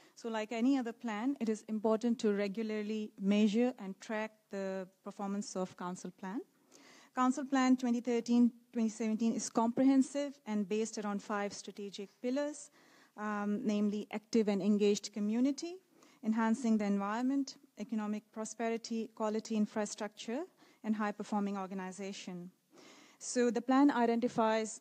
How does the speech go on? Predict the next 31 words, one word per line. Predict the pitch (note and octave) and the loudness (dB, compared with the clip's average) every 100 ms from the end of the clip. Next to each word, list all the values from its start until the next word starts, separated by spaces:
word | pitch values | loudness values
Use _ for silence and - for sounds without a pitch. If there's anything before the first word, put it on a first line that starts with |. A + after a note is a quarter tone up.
| - | -6
uh, | G#3+ G#3 - _ | -4 -6 -8 _
sixteen | - B3+ - B3+ B3+ | -10 -8 2 4 4
key | B3 A3+ | 4 -2
objectives, | F#3+ G#3+ G#3 - G3+ G#3 - - | -2 -6 -8 -4 -4 -4 -10 -10
um, | G3 G3 G3 G3 | -6 -4 -4 -4
that | F#3+ G3+ | -4 -4
are | G3 | -4
spread | G3 - G#3 G3+ | -6 -6 -8 -6
over | F#3+ G3 | -2 0
these | F3+ F#3+ F#3+ - | 2 -2 -2 -6
five | - F#3 F#3+ - | -8 -8 -8 -10
pillars. | G#3 A3+ A4 - - _ _ _ _ _ _ _ _ - - - - - | -8 -6 -8 -12 -20 _ _ _ _ _ _ _ _ -20 -20 -20 -20 -8
And | G#3 G#3+ G#3+ | -2 -2 -2
for | A#3+ | -4
every | - A3 B3 | -4 -4 -4
pillar, | - A3+ A#3+ F4+ | -2 -2 -2 -2
there | A#3+ A3 G#3 | -2 -2 -2
are | G#3 G3 | -2 -4
objectives, | G3 E3+ A3+ - - G4 - - - | -8 -6 -8 -8 -6 -6 -8 -14 -8
and | G#3 G#3 | -2 -2
objectives | G3+ A3+ A3 - A3 - | -2 -4 -4 -4 -6 -6
have | - F#3 | -12 -6
got | G3+ G3 | -6 -6
strategies, | - G#3 G#3+ C4 D4 D4+ D4+ - | -6 -6 -2 -2 -2 -6 -6 -8
and | G3+ G3 | -6 -6
strategies | - G3+ A3 G3 G#3 | -6 -8 -8 -6 -6
have | G3 | -8
got | - G3+ - | -8 -8 -6
key | G#3+ | -8
strategic | G3+ G3+ G#3 F#3+ G3+ - | -6 -6 -2 -2 -2 -4
activities, | G3 - G3 F#3 - G3 G4 | -8 -4 -4 -4 -4 -4 -4